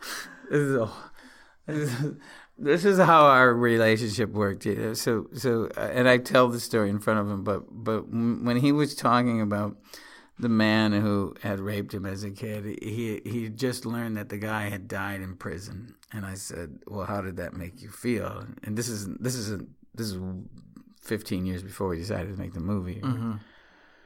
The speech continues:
Speaker 1: I go, "Well, how did that make you feel?" And he says, "It made me really sad." And, and, um, and, uh,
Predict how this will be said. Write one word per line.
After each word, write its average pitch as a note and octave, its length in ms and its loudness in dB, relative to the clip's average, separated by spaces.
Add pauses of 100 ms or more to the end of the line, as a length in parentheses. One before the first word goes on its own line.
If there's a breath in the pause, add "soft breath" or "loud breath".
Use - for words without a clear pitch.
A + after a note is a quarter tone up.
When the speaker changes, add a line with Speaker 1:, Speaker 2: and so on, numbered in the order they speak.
(680 soft breath)
Speaker 1:
I C3+ 80 -4
go, C3+ 140 2
"Well, C3+ 100 4
how C#3 140 8
did C3 60 4
that B2+ 100 4
make B2 180 0
you A#2 80 -4
feel?" C#3 320 4
And A2 100 -2
he G#2 60 -4
says, A2 140 -4
"It G#2+ 60 -4
made A2 140 -2
me G#2 100 -4
really G2 300 -4
sad." C2 540 -8
And, - 260 -12 (200)
and, - 260 -14
um, G1+ 440 -16 (1040)
and, G2 340 -10
uh, C#2 260 -14